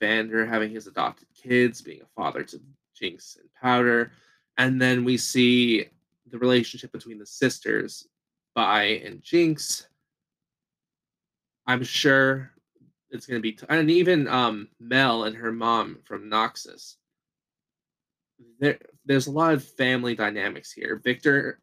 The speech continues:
Victor and his, um, Victor being an orphan,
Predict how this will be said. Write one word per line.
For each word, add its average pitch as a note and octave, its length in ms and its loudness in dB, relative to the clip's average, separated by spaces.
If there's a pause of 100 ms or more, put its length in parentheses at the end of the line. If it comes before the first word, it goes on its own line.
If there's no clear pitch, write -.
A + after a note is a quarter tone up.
Victor A#2+ 320 -2
and A#2 140 -6
his, B2 540 -4
um, G2 480 -14 (320)
Victor A#2+ 180 -20
being A2 140 -4
an - 80 -8
orphan, C#3+ 440 -4